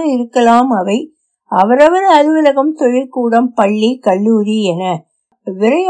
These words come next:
ஆரம்பிக்கும் காலை பொழுது. இன்றோ நாளையோ தாதாவை, காக்காவை, மாமாவை, அண்ணாவை காணோமே என எவருக்கோ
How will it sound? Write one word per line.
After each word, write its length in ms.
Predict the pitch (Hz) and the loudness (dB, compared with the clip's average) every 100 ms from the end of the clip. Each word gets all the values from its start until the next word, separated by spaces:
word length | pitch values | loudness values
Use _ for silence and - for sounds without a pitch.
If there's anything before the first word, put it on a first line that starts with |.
| 277 | 2
ஆரம்பிக்கும் 640 | 214 220 226 214 - 214 233 | 2 2 0 -4 -4 -4 -4
காலை 400 | 240 196 240 247 | -2 0 2 -2
பொழுது. 500 | - 170 170 160 175 - _ _ _ _ - | -4 -8 -8 -6 -8 -10 _ _ _ _ -4
இன்றோ 360 | 277 294 311 311 | 0 2 2 2
நாளையோ 520 | 285 247 262 254 262 277 | 2 2 2 2 2 2
தாதாவை, 600 | 254 220 240 247 240 226 240 | 2 2 4 6 4 4 -2
காக்காவை, 680 | - 214 220 240 214 202 214 | 0 2 2 2 0 0 -2
மாமாவை, 680 | 208 190 190 208 196 180 185 226 | -2 0 0 0 -2 -4 -6 -6
அண்ணாவை 580 | 226 175 208 208 180 165 220 _ _ _ _ _ - | -8 -6 -2 -2 -2 -8 -10 _ _ _ _ _ 0
காணோமே 640 | 285 294 294 285 285 294 311 | 2 4 4 2 2 0 0
என 160 | 285 277 285 | -2 -2 -2
எவருக்கோ 520 | 208 185 233 247 - | -2 0 -4 -2 2